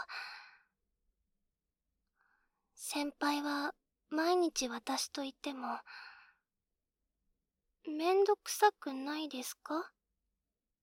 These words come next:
どうしてって、私、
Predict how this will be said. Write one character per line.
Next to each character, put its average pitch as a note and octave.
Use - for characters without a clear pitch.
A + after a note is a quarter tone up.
ど E4+
う G4+
し -
て F4
っ F#4+
て、 E4
私、 C#4+